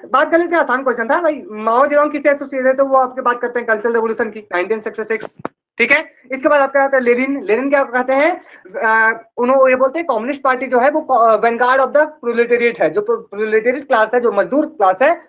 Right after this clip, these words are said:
वो क्या है? वो उनके संरक्षक है आपकी communist party।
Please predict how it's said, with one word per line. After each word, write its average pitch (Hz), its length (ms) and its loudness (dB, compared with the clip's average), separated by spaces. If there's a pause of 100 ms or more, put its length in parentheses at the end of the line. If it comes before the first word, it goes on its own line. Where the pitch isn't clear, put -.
(160)
वो 285 100 4
क्या 285 180 0
है? 302 180 2 (280)
वो 254 180 2
उनके 320 420 -2
संरक्षक 269 580 -2
है 262 60 2
आपकी 240 160 0
communist 220 340 -2
party। 147 300 -2